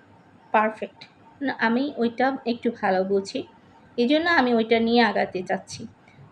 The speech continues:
তো আপনাদেরকে আমি দুটো ভিডিও already দিয়ে দিয়েছি YouTube-এ, যারা দেখেছেন তো দেখেছেন, আহ, যারা দেখেননি তাদের কাছে রিকোয়েস্ট থাকবে প্লিজ আমার চ্যানেলটাকে,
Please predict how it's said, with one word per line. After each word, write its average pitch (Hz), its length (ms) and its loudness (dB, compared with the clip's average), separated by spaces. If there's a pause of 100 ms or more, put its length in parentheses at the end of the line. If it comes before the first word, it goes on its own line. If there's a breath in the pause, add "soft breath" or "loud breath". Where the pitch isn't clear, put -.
তো 269 80 4
আপনাদেরকে 277 680 4
আমি 320 180 2
দুটো 277 320 4
ভিডিও 254 500 0
already 240 420 4
দিয়ে 233 280 0
দিয়েছি 233 520 0
YouTube-এ, 208 440 -2
যারা 220 280 4
দেখেছেন 262 680 0
তো 277 120 -4
দেখেছেন, 277 640 -2 (720 loud breath)
আহ, 220 380 2
যারা 247 220 8
দেখেননি 277 640 -2 (180)
তাদের 254 320 4
কাছে 285 640 2
রিকোয়েস্ট 269 560 -2
থাকবে 247 320 2
প্লিজ 247 380 -2
আমার 269 260 4
চ্যানেলটাকে, 240 800 -2